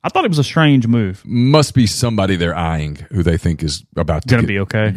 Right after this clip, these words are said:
Speaker 2: is, yeah, somebody must be about to get added. You probably don't do that in a vacuum. You sort of know what you're doing.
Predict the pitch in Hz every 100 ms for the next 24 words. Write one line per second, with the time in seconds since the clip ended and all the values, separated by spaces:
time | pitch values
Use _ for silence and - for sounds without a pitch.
0 | - 57 - - 123 95 76 76 92 82
1 | 80 80 - 80 73 - 71 69 71 71
2 | 67 _ _ _ _ _ _ - 107 -
3 | 101 90 87 73 95 82 78 76 73 73
4 | 71 - 76 73 82 - 87 73 82 71
5 | - 71 73 71